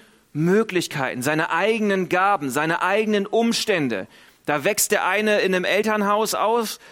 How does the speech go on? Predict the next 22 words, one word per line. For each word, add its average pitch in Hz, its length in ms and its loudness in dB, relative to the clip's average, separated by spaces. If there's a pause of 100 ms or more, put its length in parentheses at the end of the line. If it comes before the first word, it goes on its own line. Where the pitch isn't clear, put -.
(100)
was 151 160 -2
sehr 185 180 2
gesund 175 460 0
ist, 240 240 -2
wo 175 140 -2
man 160 240 -2
gefördert 214 580 0
wird, 233 240 -2 (240)
in 175 160 0
einer 170 100 0
coolen 190 420 2
Gemeinde, 226 680 2 (320)
mit 185 160 0
einem 175 180 0
tollen 180 360 0
Chef, - 480 -2 (160)
wo 180 100 0
man 165 280 0
Gunst 220 400 2
hat 240 180 -2
bei 170 140 0
Menschen. 214 640 -2